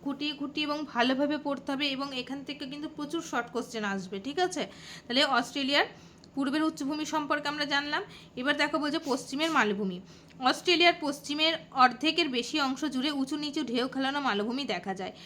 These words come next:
এখানকার গড় উচ্চতা হচ্ছে দুশো থেকে পাঁচশো মিটার। এই মালভূমির শিলাগুলো ভারতের দাক্ষিণাত্য মালভূমির মতোই পুরনো। ভারতের যে দাক্ষিণাত্য মালভূমি রয়েছে,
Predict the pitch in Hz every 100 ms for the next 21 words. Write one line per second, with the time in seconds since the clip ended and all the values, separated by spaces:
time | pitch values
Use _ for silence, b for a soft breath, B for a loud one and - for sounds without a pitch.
0 | B B 269 330 330 339 320 311 240 269
1 | 262 269 220 233 214 269 247 302 277 262
2 | 311 226 202 - 269 185 165 170 B B
3 | B B - 311 311 233 277 302 330 349
4 | B B - 269 254 277 269 262 254 240
5 | 254 269 233 233 - 311 330 330 302 247
6 | 240 269 320 233 202 330 233 196 196 214
7 | 254 302 277 285 262 208 240 269 269 262
8 | 240 240 233 233 202 185 311